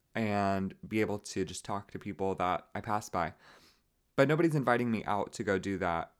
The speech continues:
Nobody's telling me that, "Hey, you've been home for a week and a half now and you haven't seen anybody. Maybe you should go out." So that hasn't happened to me yet. I'm pretty aware of how long I go without interacting with other people or leaving home.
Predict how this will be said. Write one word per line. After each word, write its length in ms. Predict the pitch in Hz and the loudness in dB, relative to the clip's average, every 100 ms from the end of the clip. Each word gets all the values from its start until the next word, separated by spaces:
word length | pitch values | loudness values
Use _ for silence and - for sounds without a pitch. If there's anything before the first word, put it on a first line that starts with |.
| 110 | -2
Nobody's 400 | 117 110 110 - | 0 2 0 -2
telling 320 | 107 98 98 | -2 -2 0
me 100 | 95 | -2
that, 340 | 92 87 - _ - | 0 -2 -2 _ -6
"Hey, 420 | 151 143 120 110 - - - | 0 4 4 2 -4 -20 -6
you've 220 | 127 123 | -2 0
been 220 | 135 131 | 0 0
home 340 | 131 135 131 120 | 0 0 0 -2
for 180 | 110 | 0
a 40 | 101 | 2
week 180 | 101 101 | 0 -2
and 100 | 98 | -4
a 20 | |
half 280 | 107 95 101 | -2 -2 -2
now 100 | 95 | -2
and 80 | |
you 60 | 95 | 0
haven't 260 | 107 104 - | -2 -4 -4
seen 240 | 127 117 | -4 -2
anybody. 380 | 95 92 87 90 | -2 -2 -2 -2
Maybe 260 | 95 92 | -4 -4
you 80 | 98 | -6
should 180 | 101 - | -8 -6
go 160 | 101 104 | -2 0
out." 280 | 107 92 - - - - | 0 -2 -6 -20 -20 -6
So 480 | - 135 127 120 - _ _ _ _ - | 2 6 6 4 -2 _ _ _ _ -2
that 220 | 151 165 | 2 4
hasn't 240 | 180 156 120 | 2 0 2
happened 260 | 117 113 | 2 2
to 40 | 98 | -2
me 120 | 90 | -2
yet. 240 | 85 82 - | -2 -4 -2
I'm 100 | 110 | -4
pretty 560 | - 127 120 113 98 - _ _ _ | -2 -2 0 0 -2 -6 _ _ _
aware 400 | 110 110 104 107 | 2 4 4 2
of 200 | 98 - _ _ _ _ | 0 -4 _ _ _ _
how 220 | - 123 113 | -8 0 2
long 260 | 104 104 | 4 2
I 60 | 101 | 0
go 200 | 92 95 | -2 -2
without 440 | 98 98 90 85 _ | -2 0 0 -2 _
interacting 460 | 117 104 95 95 113 | -4 2 2 2 -2
with 120 | 110 | -4
other 140 | 107 107 | -4 -4
people 380 | 123 123 127 - | -4 0 0 2
or 160 | 101 | 0
leaving 280 | 95 98 92 | 0 -2 -4
home. 280 | 104 95 101 | -4 -4 -4